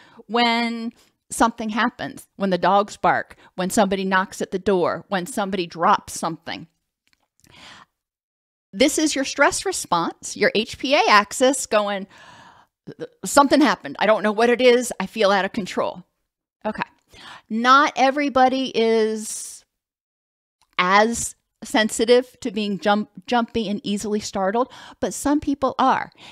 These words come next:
And it's important that people be able to communicate, recognize that's their, their stress response. It's a little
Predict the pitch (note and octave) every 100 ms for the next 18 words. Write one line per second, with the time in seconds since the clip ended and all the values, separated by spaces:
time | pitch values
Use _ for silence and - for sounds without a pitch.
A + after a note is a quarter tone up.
0 | - A3+ A3 - A#3+ - - D4 - B3
1 | - A#3 - - A#3+ B3+ A#3+ A3 G#3+ G#3+
2 | A3 A3+ A3 - - A#3 G3+ B3+ A#4+ -
3 | E3 D#3 A#3+ _ _ _ F#3 B3+ G4+ D#4
4 | C4 A#3+ B3 G#3+ B3+ - C#4+ C4 C4 _
5 | _ - B3+ - B3+ - G#3+ - E3 F3+
6 | F3+ F#3+ F#3 G3+ B3+ C4 C4+